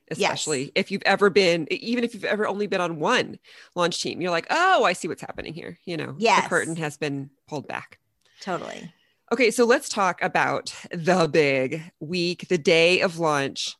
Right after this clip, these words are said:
Speaker 2: the week of launch. Just walk us through, Laura. This was, as an outsider, it seemed so overwhelming. And I don't mean in a bad way. Like, it was just like, there was so much happening. There was so much excitement.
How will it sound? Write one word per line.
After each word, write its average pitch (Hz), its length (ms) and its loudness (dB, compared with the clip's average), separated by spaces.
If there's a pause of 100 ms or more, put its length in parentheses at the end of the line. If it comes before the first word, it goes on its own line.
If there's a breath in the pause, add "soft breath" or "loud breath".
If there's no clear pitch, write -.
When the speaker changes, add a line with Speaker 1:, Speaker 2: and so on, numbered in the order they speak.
(140)
Speaker 2:
the 190 100 0
week 175 200 -2
of 185 140 0
launch. 123 520 -4 (500)
Just 247 240 0
walk 196 280 -8
us 339 160 -4
through, 175 380 2
Laura. 127 240 0
This 208 240 -2
was, 269 200 -2 (160)
as - 260 2
an - 220 -2
outsider, 147 800 -4 (640)
it 220 220 6
seemed 233 580 -4 (180)
so 226 760 0 (800)
overwhelming. 208 880 2 (380)
And 226 120 6
I 226 40 8
don't 233 160 4
mean 240 120 0
in 214 60 0
a 196 60 -2
bad 175 240 0
way. - 180 -2
Like, 180 180 0
it - 80 0
was 208 160 0
just 208 180 -4
like, 190 160 -4
there 208 120 2
was 202 140 2
so - 400 -2
much 226 240 -2
happening. 196 300 -4
There 185 100 -2
was 165 120 -4
so 180 220 -4
much 196 200 -4
excitement. 165 600 -6